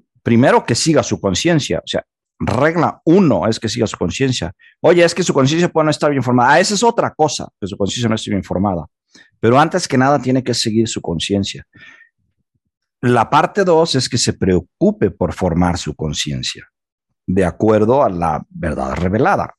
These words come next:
¿no? Eh, justo por eso que decíamos, pues lo mejor es saber que a quien le creo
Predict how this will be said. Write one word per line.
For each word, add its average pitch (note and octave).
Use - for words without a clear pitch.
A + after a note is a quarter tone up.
¿no? F2+
Eh, -
justo G2+
por F#2+
eso F2
que F#2+
decíamos, -
pues E2+
lo E2
mejor G2
es A2+
saber G#2+
que C3+
a A#2+
quien G#2
le G2
creo C3